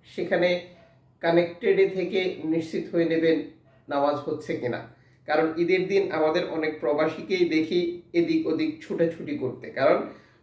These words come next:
সঠিক মসজিদের অবস্থান না জানা এবং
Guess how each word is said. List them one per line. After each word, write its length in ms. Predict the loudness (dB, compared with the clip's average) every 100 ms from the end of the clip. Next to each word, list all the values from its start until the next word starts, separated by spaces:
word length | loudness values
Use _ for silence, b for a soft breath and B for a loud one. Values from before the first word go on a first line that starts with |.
| -12
সঠিক 440 | 2 2 4 0 -2 0
মসজিদের 480 | 0 0 2 4 4 2 0
অবস্থান 420 | 2 2 0 2 2
না 80 | 2 4
জানা 240 | 4 4 0 -2
এবং 160 | 0